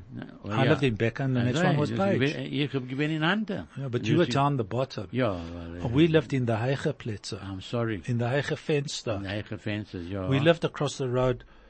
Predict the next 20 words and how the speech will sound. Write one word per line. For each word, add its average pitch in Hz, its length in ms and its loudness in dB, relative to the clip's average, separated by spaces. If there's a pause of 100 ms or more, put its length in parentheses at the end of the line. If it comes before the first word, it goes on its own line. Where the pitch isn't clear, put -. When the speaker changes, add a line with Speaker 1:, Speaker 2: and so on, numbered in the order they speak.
(340)
Speaker 2:
Uh, 117 300 -2
yeah, 120 220 -2 (160)
okay. 110 320 -2
Speaker 1:
Wer 123 180 2
gewinnt 117 360 -2
dort? 117 200 -4 (440)
Speaker 2:
Um, 117 400 -4 (180)
um, 120 680 -4 (240)
the 120 100 -4
Lubes 135 400 0
and 123 140 -2
the 120 80 -2
Franks. - 640 -8 (440)
That 120 180 -4
was, 117 220 -2 (100)
um, 113 340 -2
Speaker 1:
Yeah, 104 80 -6
Speaker 2:
Hommel's 127 800 0
Speaker 1:
yeah. 92 100 -16
Speaker 2:
mother-in-law. 120 640 -2